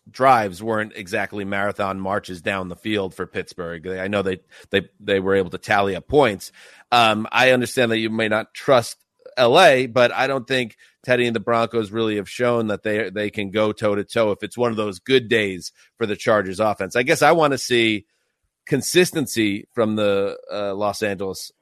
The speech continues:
attack. We saw it, obviously, against a deeply undermanned Pittsburgh defense. That's a totally different game of T J Watt's playing. It's a totally different game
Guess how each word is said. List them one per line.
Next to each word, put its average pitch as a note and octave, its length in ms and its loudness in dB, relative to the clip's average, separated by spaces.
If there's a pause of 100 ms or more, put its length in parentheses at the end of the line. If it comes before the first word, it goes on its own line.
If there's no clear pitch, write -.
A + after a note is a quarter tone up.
(120)
attack. F#2+ 540 -4 (280)
We G2+ 120 -8
saw B2 340 4
it, B2 160 0
obviously, A2+ 520 -2
against G#2+ 340 -6
a G2+ 80 -6
deeply A#2 640 -6
undermanned G#2 580 -6
Pittsburgh G2 520 -4
defense. F2+ 600 -10 (340)
That's - 220 0
a A#2 60 0
totally C3 420 2
different F#2+ 320 -6
game F#2+ 280 -2
of E2+ 100 -14
T G2 180 -8
J F2+ 160 -4
Watt's F2 320 -6
playing. F2 380 -8
It's G2 140 -10
a G#2 40 -8
totally C3+ 380 2
different G#2+ 240 -4
game G2+ 260 0